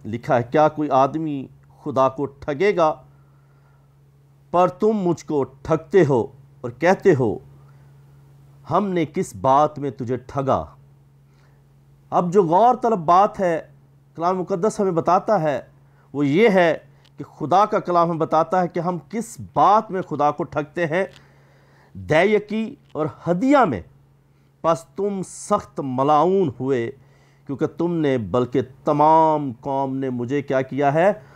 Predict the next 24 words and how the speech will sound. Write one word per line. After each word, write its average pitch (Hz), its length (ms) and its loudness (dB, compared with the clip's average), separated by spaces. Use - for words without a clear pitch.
ठगा 190 320 4
है। - 280 -6
पूरी 247 340 4
दैयकी 151 680 2
ज़ख़ीरा 147 540 0
खाना 139 320 -2
में 135 120 -2
लाओ, 127 400 2
ताकि 123 420 -4
मेरे 113 260 -4
घर 131 300 -6
में 123 160 -4
खुराक 123 480 0
हो, 143 360 -2
और 131 100 -4
इसी 208 340 -2
से 196 160 2
मेरा 156 220 4
इम्तिहान 151 600 0
करो।" 151 480 0
रब्बुल 147 200 0
फाज 143 300 0
फरमाता 151 580 -2
है 120 300 -4